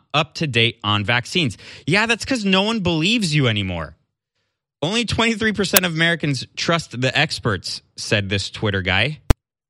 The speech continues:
"Seventy-seven percent of the U S population are not making up, are, are not up to date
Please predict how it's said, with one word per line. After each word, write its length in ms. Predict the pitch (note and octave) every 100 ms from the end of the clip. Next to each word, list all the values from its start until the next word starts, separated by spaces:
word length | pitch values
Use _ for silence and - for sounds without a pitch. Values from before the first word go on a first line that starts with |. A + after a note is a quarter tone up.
| _ _ -
"Seventy-seven 680 | - F#3 A3 - F#3 F3+ F3
percent 400 | E3+ - D#3 C3+
of 160 | C#3+
the 180 | D#3+ D#3
U 140 | C3+ D3
S 120 | C#3+
population 560 | D3 C#3 B2+ B2 - A#2+
are 100 | G#2+
not 220 | A#2 A#2+
making 340 | B2+ C3 A#2
up, 220 | G#2 G#2+ - _ _ _ _ _ -
are, 220 | B2 B2
are 160 | B2+ C3
not 240 | C#3+ F3+ D#3+
up 180 | D#3+
to 120 | - D#3+
date 380 | B2+ B2 -